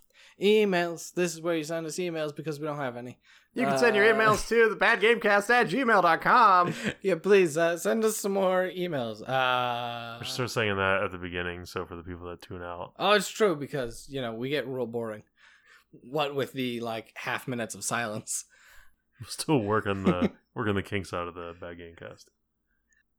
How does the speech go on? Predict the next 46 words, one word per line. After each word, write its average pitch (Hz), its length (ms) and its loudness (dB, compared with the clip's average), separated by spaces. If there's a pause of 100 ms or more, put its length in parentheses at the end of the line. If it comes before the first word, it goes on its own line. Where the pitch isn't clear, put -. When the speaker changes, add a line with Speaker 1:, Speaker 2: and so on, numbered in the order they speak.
(560)
Speaker 2:
We're 113 60 0
gonna 123 100 4
Speaker 3:
can 107 60 4
Speaker 2:
work 120 80 8
Speaker 3:
only 139 140 6
Speaker 2:
the 139 60 4
Speaker 3:
get 143 60 4
Speaker 2:
kinks 127 140 8
Speaker 3:
better. 120 100 6
Speaker 2:
into 233 240 -2
it? 254 60 -12 (220)
Speaker 3:
It'll 131 140 -4
Speaker 1:
Uh, 120 100 -2
Speaker 3:
only 120 140 -4
get 120 120 -6
better. 67 240 -8 (380)
Speaker 1:
It, 196 280 -4 (600)
it 202 200 -4
could 214 120 2
also 262 260 4
get 202 160 2
worse. 175 540 2 (960)
Speaker 3:
I 262 40 -14
don't - 100 -8
know. 135 240 0 (200)
I - 60 -14
think 190 100 0
we're 135 100 0
getting 127 180 2
better 107 200 4
every 101 160 2
time. 104 300 -2 (600)
Speaker 1:
I, 226 180 -6 (400)
I 185 120 2
think 254 260 0
we 135 160 -2
are, 131 520 4 (200)
but 208 200 -2
I - 120 2
think 392 240 6
we 277 140 0
could 233 380 -2
get 160 220 2
worse. 127 580 -6
Speaker 3:
We 120 120 -8
could, 95 340 0